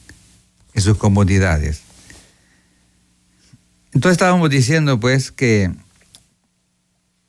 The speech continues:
Pedro, delante de la desilusión que tenía, que no había pescado nada, le dice Jesús, "Pues no, no te quedes ahí parado,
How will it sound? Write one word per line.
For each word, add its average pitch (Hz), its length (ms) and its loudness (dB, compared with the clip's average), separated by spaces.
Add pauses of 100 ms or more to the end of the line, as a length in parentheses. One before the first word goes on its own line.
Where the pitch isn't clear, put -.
(140)
Pedro, 151 500 0 (880)
delante 117 680 0
de 98 140 0
la 80 320 -4 (1300)
desilusión 113 680 0
que 135 100 0
tenía, 113 320 -2
que - 100 -4
no 123 80 0
había 123 200 0
pescado 123 420 0
nada, 143 460 2 (1600)
le 123 160 -2
dice 139 140 2
Jesús, 139 280 0
"Pues 269 140 -4
no, 302 160 0
no 226 160 2
te 220 140 -4
quedes 180 220 0
ahí 175 180 0
parado, 190 580 -2